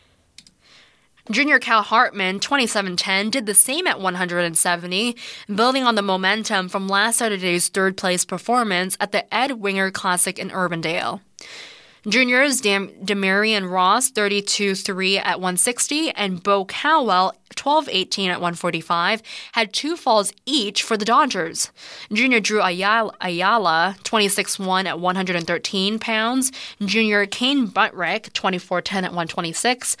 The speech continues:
freshman Riley Brown, twenty sixteen at one thirty-two, and freshman Drushan Ross, thirty-one two at one ninety-five,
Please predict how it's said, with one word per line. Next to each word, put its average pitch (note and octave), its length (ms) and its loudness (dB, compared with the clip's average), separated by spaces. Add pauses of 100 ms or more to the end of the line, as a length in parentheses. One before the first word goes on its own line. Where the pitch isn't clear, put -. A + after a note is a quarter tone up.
(300)
freshman A#3 400 -2
Riley B3 320 0
Brown, F3+ 480 0
twenty F3+ 320 -2
sixteen F#3+ 640 -2
at F3 240 -4
one F3 160 -4
thirty-two, F#3 720 0 (320)
and G3 180 -4
freshman G#3 380 0
Drushan A#3+ 640 0
Ross, G3+ 460 0
thirty-one F3 500 0
two F3+ 240 0
at C3+ 100 -6
one F3 160 0
ninety-five, F#3 840 2